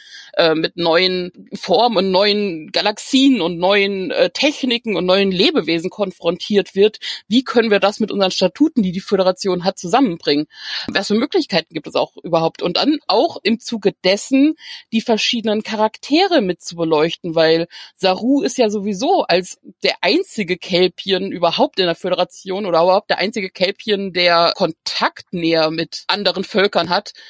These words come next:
äh, komplett alleinstehend. Das ist spannend zu sehen. Michael Burnham, äh, hat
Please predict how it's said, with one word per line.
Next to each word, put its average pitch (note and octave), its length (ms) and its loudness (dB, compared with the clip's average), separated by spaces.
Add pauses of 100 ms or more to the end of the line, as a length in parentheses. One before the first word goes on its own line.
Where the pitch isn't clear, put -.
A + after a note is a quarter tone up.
(140)
äh, D#3+ 260 0
komplett G3 320 -4
alleinstehend. F3+ 640 -2
Das F3+ 120 -2
ist F#3 100 -8
spannend F3 360 -4
zu F#3+ 160 -12
sehen. F#3+ 500 -4
Michael F#3 280 -2
Burnham, G#3+ 640 2
äh, - 120 -6 (100)
hat G3 200 -4